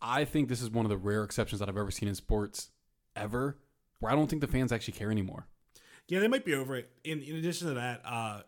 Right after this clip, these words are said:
Speaker 2: I think if you move on from Aaron Rodgers and you go into the season with Jordan Love,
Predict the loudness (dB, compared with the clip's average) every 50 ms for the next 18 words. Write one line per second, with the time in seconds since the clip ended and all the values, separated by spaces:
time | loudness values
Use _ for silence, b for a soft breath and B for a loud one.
0 | _ _ -8 -8 -8 -6 -6 -4 -4 -4 -4 -6 -10 -20 _ _ _ _ -4 -2
1 | -2 -2 -2 -4 -6 -4 0 2 2 2 2 2 2 2 2 0 0 0 -2 -4
2 | -2 -2 -4 -4 -2 -2 -2 -4 -2 -2 -2 -2 -4 -6 -8 -8 -6 -4 -4 -4
3 | -4 -4 -6 -6 -6 -6 -4 -6 -6 -6 -8 -10 -10 -12 -12 -12 -10 -10 -10 -8
4 | -10 -10 -10 -8 -10 -10 -10 -10 -10 -10 -10 -10 -12